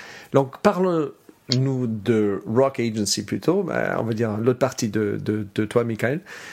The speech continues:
Donc, Transformation Digitale deux point zéro, euh, tu as écrit une première version avec David en deux mille quatorze, la deuxième sort, là,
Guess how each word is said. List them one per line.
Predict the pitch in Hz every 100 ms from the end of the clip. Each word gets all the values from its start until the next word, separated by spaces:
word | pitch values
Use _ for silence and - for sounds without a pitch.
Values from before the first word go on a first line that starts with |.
| - -
Donc, | 120
Transformation | - 196 - 165 139 135
Digitale | 113 107 98 107 95
deux | 117
point | - 104
zéro, | 95 98 98 120 131 127
euh, | 107 101 98 101
tu | - - 107
as | 107
écrit | 107 -
une | 120 110
première | - 123 117
version | 113 107 - 110
avec | 107 104
David | 110 110 101 - - - - _
en | 120 113
deux | 120
mille | 143
quatorze, | 113 110 117 127 139 120
la |
deuxième | 107 113 104 110 107
sort, | 117 107 104 104 -
là, | 107 107